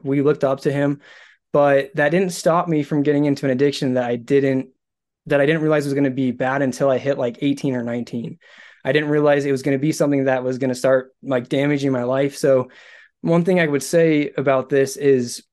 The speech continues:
just because somebody doesn't seem like they should struggle, even if you know them and they're super close,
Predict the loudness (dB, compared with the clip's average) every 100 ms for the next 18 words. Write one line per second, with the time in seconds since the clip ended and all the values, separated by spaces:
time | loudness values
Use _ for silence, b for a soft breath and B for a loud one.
0 | _ -2 -2 0 -2 0 2 2 0 -2
1 | 2 2 2 2 2 0 -2 -4 -6 0
2 | 2 2 0 0 0 -2 -2 0 2 4
3 | 2 2 2 2 2 4 4 2 0 -2
4 | -2 -2 0 2 2 -2